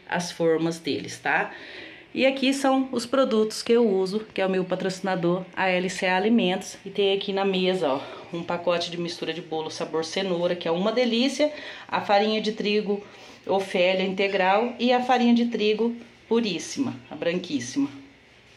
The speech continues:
Top! E a que eu tô usando hoje pra essa receita é a semolina. Então, o que que a gente vai precisar? Eu separei aqui dois quilos de farinha de trigo semolina, Ofélia,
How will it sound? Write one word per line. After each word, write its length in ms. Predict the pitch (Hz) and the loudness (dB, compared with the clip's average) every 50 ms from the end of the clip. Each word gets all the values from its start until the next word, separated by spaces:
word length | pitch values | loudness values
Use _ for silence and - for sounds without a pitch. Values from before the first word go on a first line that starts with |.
| - - - - - - - - | -20 -20 -20 -20 -20 -20 -4 0
Top! 400 | 180 170 151 139 117 - 151 - - - - - - - - | 2 4 4 4 2 -2 -6 -8 -10 -12 -16 -16 -16 -6 0
E 100 | 247 269 | 2 2
a 60 | 269 | 4
que 100 | 262 277 | 4 4
eu 60 | 247 | 4
tô 160 | 247 262 240 | 6 6 6
usando 320 | 233 233 233 240 226 220 214 | 6 6 6 4 4 4 4
hoje 160 | 214 214 - | 2 0 2
pra 100 | - 214 | 4 4
essa 220 | 208 208 208 220 | 4 4 4 2
receita 600 | 214 220 226 226 - 233 226 233 233 233 269 262 262 - - - | 0 0 0 0 0 2 2 2 2 0 -2 -4 -4 -6 -8 -4
é 160 | - 202 214 226 | 0 2 2 2
a 40 | |
semolina. 720 | 233 233 - 226 226 220 233 254 269 240 196 147 139 139 143 - | 0 0 -2 0 0 2 4 2 2 2 0 0 -2 -2 -4 -2
Então, 160 | - 226 233 | 0 2 2
o 20 | 233 | 2
que 120 | 240 269 | 2 2
que 80 | 240 285 | 2 2
a 40 | |
gente 240 | 254 254 254 247 233 | 2 4 4 2 2
vai 220 | - 247 247 240 240 | 2 0 0 0 0
precisar? 580 | 233 240 233 - 240 214 180 175 151 139 135 - - - - - - - - | 0 0 0 0 -2 0 0 0 0 0 -4 -8 -12 -16 -16 -16 -16 -12 -10
Eu 60 | - | -10
separei 460 | 196 - 240 233 240 233 226 233 233 226 | -4 -2 -2 0 2 2 4 4 4 2
aqui 160 | 220 233 220 | 2 -2 -2
dois 320 | - 208 240 285 294 302 | 2 2 4 4 2 0
quilos 200 | - 254 240 214 | 0 -2 -2 -2
de 80 | 196 185 | -2 -4
farinha 300 | - - 202 196 202 196 | -2 -2 -2 -2 -2 -4
de 80 | 196 | -6
trigo 300 | 196 196 196 196 196 185 | -6 -4 -4 -4 -4 -4
semolina, 960 | 180 - - 196 202 202 208 208 190 175 175 175 175 175 180 202 226 285 320 311 - | -6 -6 -4 -4 -2 0 0 0 0 -2 -2 0 0 0 0 0 0 0 0 -2 -4
Ofélia, 760 | - 160 160 160 - 160 147 147 147 156 160 170 214 247 269 | -4 -4 -6 -4 -4 -2 0 0 0 0 0 0 -2 -2 -4